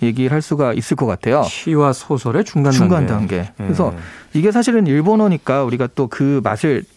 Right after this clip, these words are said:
Speaker 1: 그 알-, 잘 알 수는 없잖아요.
Speaker 2: 네.
Speaker 1: 그럼에도 불구하고 이걸 보면은, 아, 내용 자체 하나하나가,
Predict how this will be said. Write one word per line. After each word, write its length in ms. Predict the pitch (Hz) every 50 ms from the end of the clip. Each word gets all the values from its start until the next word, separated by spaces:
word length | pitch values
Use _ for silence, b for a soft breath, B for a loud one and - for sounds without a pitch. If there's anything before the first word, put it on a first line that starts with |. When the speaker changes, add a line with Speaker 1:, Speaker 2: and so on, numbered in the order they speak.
| - _
Speaker 1:
그 140 | - - - -
알-, 120 | - 147 131
잘 220 | - - 160 143
알 100 | 135 120
수는 180 | - - 156 120
없잖아요. 460 | 98 - - 113 110 113 143 160 139 -
Speaker 2:
네. 320 | 139 139 135 127 123 110 92
Speaker 1:
그럼에도 380 | 92 160 202 208 208 202 170 143
불구하고 720 | - 143 139 135 131 143 143 139 139 135 151 185 196 202
이걸 200 | 156 117 139 143
보면은, 460 | 135 - 127 117 117 117 127 170 202 -
아, 140 | - 104 117
내용 260 | 110 110 123 143 151
자체 320 | 143 - 113 - - - 143
하나하나가, 680 | 127 165 180 170 165 147 127 107 101 131 165 160 104 90